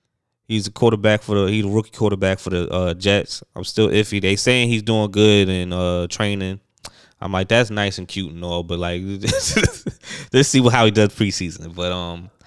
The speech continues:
also with the, uh, with Aaron Rodgers situation, I don't,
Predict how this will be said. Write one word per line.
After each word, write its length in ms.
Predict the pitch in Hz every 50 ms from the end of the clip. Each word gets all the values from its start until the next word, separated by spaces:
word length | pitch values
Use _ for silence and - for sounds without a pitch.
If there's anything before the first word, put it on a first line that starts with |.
| - - - - _ - -
also 480 | 120 135 139 131 135 123 120 117 113
with 240 | 110 104 104 95 -
the, 260 | 98 101 101 - -
uh, 300 | 98 95 95 92 92 90
with 200 | 90 92 92 -
Aaron 280 | 101 113 113 110 107 101
Rodgers 320 | 117 127 123 113 101 90
situation, 580 | - 104 95 - 87 92 95 95 92 95 101 92 90
I 200 | 85 92 98 98
don't, 220 | 95 87 80